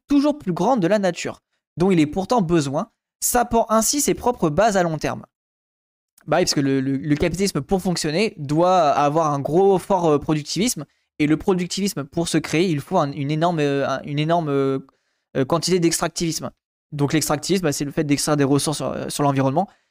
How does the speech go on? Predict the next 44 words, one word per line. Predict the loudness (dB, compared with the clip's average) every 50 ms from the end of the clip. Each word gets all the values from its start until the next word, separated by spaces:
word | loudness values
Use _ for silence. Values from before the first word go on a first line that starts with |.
| _ _ -2
et | 0 0 2
vu | 2 2 0
qu'on | 0 0 0 0 0 0 0
ne | 2 2
respecte | 0 0 0 -2 -2 0 0 -2
plus | -2 -2 0 2
les | 2 2
cycles, | 2 0 -4 -4 -6 -6 -8 -8 -10 _ _ _ _ _ _ -4 -2
euh, | 0 0
naturels, | 0 0 -2 -2 -2 0 0 0
entre | 0 0 -2 -4
guillemets, | -4 -2 -2 -2
de, | -2 -2 -4 -4 -4
de | -2 0
l'environnement, | 0 0 0 0 0 -2 -2 0 2 2 2 2
de | 2
la, | 2 2 0 -2 -4 -6 _ _ _ -8
des | -4 -2 0
végétaux, | 2 2 0 0 0 -2
et | -2 -2
cetera, | -2 -2 0 0 0 0 -2 -6 _ _ _ _ -6
bah, | -4
les, | -2 0 0 0
ils | 0 -2
n'ont | -2 0
pas | 2 2 2
le | 2
temps | 2 0 0
de | 0
se | 0 0
reproduire | 0 0 0 0 0 -2 0 2 2 2 2 2
et | 0
de | 0 -2
se, | -4 -4 -4 -2 -2 -2 -2 -4 -6 -6 -10 _ _ _ _ _ _ _ _ _ _ _ _ _ _ _ _ _ _ _ _ _ _ -8
de | -6 -4
se | -2 0 0
redévelopper | 2 2 4 2 4 4 2 2 2 2
pour | 0 0 -2
qu'on | -6 -6 -4
puisse, | -2 -2 0 0 0
euh, | -2
du | -2 -2
coup, | -2 0
les, | 0 0 0 -2 -6 -10